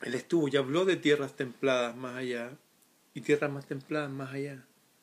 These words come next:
Lo interesante de estos mapas antiguos que puse en el otro video,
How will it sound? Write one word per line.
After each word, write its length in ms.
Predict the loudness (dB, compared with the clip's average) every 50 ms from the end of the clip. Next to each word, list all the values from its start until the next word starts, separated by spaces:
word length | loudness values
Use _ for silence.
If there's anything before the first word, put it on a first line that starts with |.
| _ _ _ -20 -20 -20 -20 -20 -20 -20 -20 -20 -20 _ _ _ _ _ _ -20 -20 _ _
Lo 80 | -10 -6
interesante 600 | -2 0 0 0 0 2 4 4 2 4 4 4
de 60 | 4
estos 220 | 4 4 0 -2 0
mapas 300 | 0 0 2 0 0 -2
antiguos 640 | -2 -4 -2 0 2 2 4 4 2 0 -4 -6 -12 _ -6
que 140 | -6 -4 -2
puse 280 | -2 -4 -4 -2 -4
en 80 | -4 -2
el 80 | -2
otro 240 | -2 0 0 0 0
video, 440 | 2 2 0 0 0 -2 -2 -6